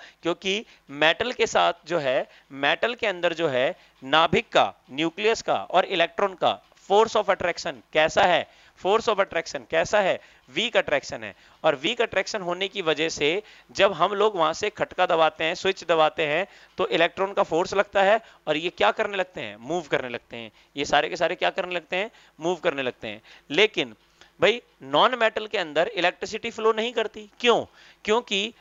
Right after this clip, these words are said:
मेरे भाई यहाँ पर नॉन मेटल के अंदर intermolecular force of attraction, अंतः नाभिकीय आकर्षण बल कैसा है? स्ट्रॉन्ग है, प्रबल है।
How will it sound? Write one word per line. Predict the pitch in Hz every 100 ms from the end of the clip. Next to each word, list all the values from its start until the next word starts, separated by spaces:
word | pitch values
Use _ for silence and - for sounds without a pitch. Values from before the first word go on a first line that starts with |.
| _
मेरे | 151 196
भाई | 170 139 139 180 - _ 127
यहाँ | 131 160 196 240
पर | 160 123 160 _ _
नॉन | 131 151 214
मेटल | 220 196 196
के | 185 180
अंदर | 139 127 160 _ _ -
intermolecular | 190 190 233 220 185 190 190 202
force | 185 180 202
of |
attraction, | 180 165 180 - 156 147 -
अंतः | 156 170 220
नाभिकीय | 208 165 165 -
आकर्षण | 180 160 160 202 190
बल | 175 156 - - -
कैसा | 160 165 196
है? | 190 151 - _ -
स्ट्रॉन्ग | 156 - 170 180
है, | 165 139
प्रबल | - 156 180 175
है। | 139 117